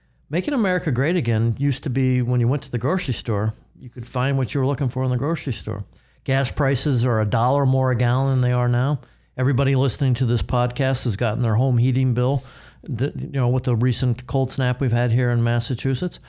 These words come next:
Working families are struggling. They can't afford to go to the grocery store. They can't afford to go to the gas station. They can't afford to go to work anymore because America, you know, America great because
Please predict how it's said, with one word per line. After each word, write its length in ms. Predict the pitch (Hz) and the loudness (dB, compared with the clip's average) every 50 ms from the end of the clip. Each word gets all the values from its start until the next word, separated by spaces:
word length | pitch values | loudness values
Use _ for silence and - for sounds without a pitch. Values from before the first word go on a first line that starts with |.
| - - _ _ _ _ _ _ _ _ - | -20 -20 _ _ _ _ _ _ _ _ -2
Working 320 | 156 202 220 - 302 285 | -2 -2 0 0 0 0
families 460 | - - 151 156 214 285 302 262 - 123 | 0 2 0 0 2 0 0 0 0 0
are 60 | 101 | -2
struggling. 520 | - - - 117 160 240 359 339 262 107 - - - - - _ _ _ _ _ _ _ - | -2 -2 -2 0 0 0 0 0 0 0 -2 -4 -8 -20 -20 _ _ _ _ _ _ _ -10
They 60 | 135 | -6
can't 200 | 117 - 185 180 | -2 -2 0 0
afford 220 | 170 - 180 180 151 | 0 0 0 0 0
to 80 | 147 | 0
go 80 | 139 156 | 0 0
to 80 | 151 | 0
the 60 | 131 117 | 0 0
grocery 260 | 123 131 151 147 - | 0 0 0 -2 -4
store. 220 | - - 233 262 | -2 -2 0 0
They 60 | 254 | 0
can't 200 | - - 139 123 | -2 -2 -2 -2
afford 240 | 113 - 151 143 135 | -2 -2 -2 -2 0
to 40 | 131 | 0
go 100 | 131 139 | 0 0
to 60 | 139 | 0
the 60 | 123 | 0
gas 280 | 113 131 139 160 185 - | 0 0 0 0 0 -2
station. 180 | 233 233 220 - | -4 -4 -6 -6
They 80 | - | -6
can't 180 | - 214 214 196 | -4 -4 -4 -2
afford 200 | - 214 214 208 | -2 -2 -2 -2
to 40 | 202 | -2
go 120 | 208 208 | -2 0
to 40 | 202 | 0
work 340 | 202 240 294 302 - - - | 0 0 -2 -2 -4 -6 -6
anymore 500 | - 117 113 110 110 110 110 107 104 - - - - _ _ _ _ _ _ _ _ _ _ _ | -4 -2 0 0 2 2 0 0 -2 -4 -8 -18 -20 _ _ _ _ _ _ _ _ _ _ _
because 800 | - 120 - - - - - 135 123 135 147 139 - - - - - - - _ - | -10 -10 -10 -10 -6 -2 0 2 2 2 0 -2 -4 -6 -8 -10 -14 -18 -12 _ -2
America, 580 | 123 127 131 135 135 147 165 160 - - 170 - - - | 0 2 2 2 2 0 0 -2 -2 -4 -6 -6 -6 -6
you 80 | 160 139 | -4 -2
know, 160 | 113 110 131 | 0 0 0
America 360 | 135 131 127 135 151 - - | 0 0 0 0 -2 -2 -4
great 360 | 131 120 160 180 226 233 - | -4 -2 -2 -2 -2 -2 -2
because 320 | - 120 - 131 117 110 | -4 -4 -2 -2 -2 -2